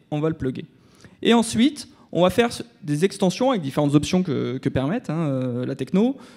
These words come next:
sur ce qu'on appelle des lookalike, donc ce qu'on considère comme étant des profils similaires à ces clients qui ont une affinité. Et là, c'est de la donnée third party. Donc vous prenez vraiment la first, vous la complétez avec le third,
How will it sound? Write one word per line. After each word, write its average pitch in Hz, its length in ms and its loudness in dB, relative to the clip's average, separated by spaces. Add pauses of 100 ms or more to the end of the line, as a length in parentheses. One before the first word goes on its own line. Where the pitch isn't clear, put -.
sur 214 220 0
ce - 60 -8
qu'on 165 100 0
appelle 196 240 4
des 156 80 6
lookalike, 180 800 2 (320)
donc 160 260 2
ce - 60 -10
qu'on 180 120 0
considère 175 480 2
comme 156 160 2
étant 175 160 4
des 175 60 4
profils 165 280 -2
similaires 156 440 -2
à 165 60 -2
ces 143 120 -10
clients 151 380 -6
qui 156 120 -8
ont 135 60 0
une 127 180 -4
affinité. 127 420 -4 (400)
Et 123 100 4
là, 160 160 8
c'est 196 140 0
de 143 40 2
la 151 80 4
donnée 147 200 0
third - 180 -2
party. - 280 -12 (520)
Donc 143 140 -4
vous 165 120 -4
prenez 202 280 0
vraiment 190 200 -2
la 180 120 -4
first, 208 360 -2
vous 165 60 -2
la 139 80 0
complétez 185 320 -6
avec 175 120 -8
le 135 80 -10
third, 175 360 -6